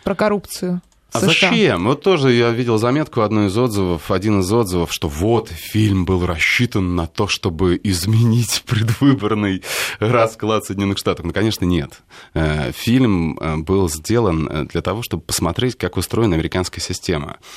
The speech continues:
Speaker 2: э, для того, чтобы не повторять этих ошибок, для того, чтобы избавиться от того наследия, которое эта система, э, оставила нам. Вот это что эти корни,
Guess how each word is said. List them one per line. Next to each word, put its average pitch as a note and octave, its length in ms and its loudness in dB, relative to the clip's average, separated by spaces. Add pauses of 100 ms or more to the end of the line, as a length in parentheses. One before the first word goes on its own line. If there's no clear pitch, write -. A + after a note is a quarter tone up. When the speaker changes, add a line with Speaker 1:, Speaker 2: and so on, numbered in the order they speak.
(200)
Speaker 2:
э, D#2+ 500 0
для E2+ 120 -2
того, F#2+ 220 -4
чтобы F#2 240 -2
не G2 240 2
повторять F#2+ 540 -4
этих - 240 -8
ошибок, - 500 -6
для F#2 120 -2
того, G2 180 0
чтобы F2+ 300 -2 (240)
избавиться G2+ 640 -2
от F2 140 -6
того E2+ 240 0
наследия, F2 520 0
которое F2+ 380 0
эта F2 100 -6
система, F#2+ 540 0 (300)
э, D2+ 1800 -4 (340)
оставила E2+ 600 -4
нам. D2 220 -8
Вот D#2 100 -12
это F2 80 -2
что - 160 -4
эти D#2+ 160 -8 (340)
корни, A2 720 0